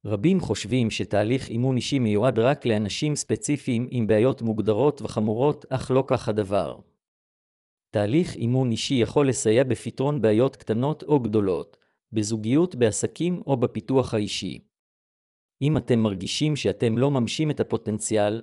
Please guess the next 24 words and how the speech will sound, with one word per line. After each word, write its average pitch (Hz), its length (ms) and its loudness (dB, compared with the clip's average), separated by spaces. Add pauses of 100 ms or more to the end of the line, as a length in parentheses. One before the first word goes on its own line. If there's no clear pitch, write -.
(160)
או 117 160 0
שיש 123 360 0
משהו 123 360 -2
שחוסם 139 500 -2
אתכם 127 340 -2
בעסק 110 420 0
שלכם, 131 600 -2
כדאי 120 320 2
לכם 113 320 -2
לשקול 139 420 0
ברצינות 110 680 -2
עזרה 117 300 2
של 120 160 -4
איש 113 260 -6
מקצוע 135 400 0
בעל 131 260 2
ניסיון 120 540 0
שיכול 135 360 0
לאפשר 143 380 2
לכם 127 300 -2
לפתור 160 380 2
את 147 80 0
הבעיות 107 500 2
ולצמוח. 110 720 -2